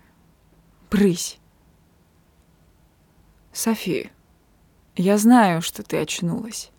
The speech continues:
произнес принц — а я мысленно поморщилась.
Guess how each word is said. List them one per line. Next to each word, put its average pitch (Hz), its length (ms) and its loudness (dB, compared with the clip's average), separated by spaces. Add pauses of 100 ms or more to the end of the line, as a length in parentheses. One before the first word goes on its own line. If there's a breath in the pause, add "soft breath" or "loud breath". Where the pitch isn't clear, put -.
(540 soft breath)
произнес 165 560 -4
принц — 196 460 -6 (720)
а 180 100 -8
я 165 160 -4
мысленно 165 460 -8
поморщилась. 170 880 -12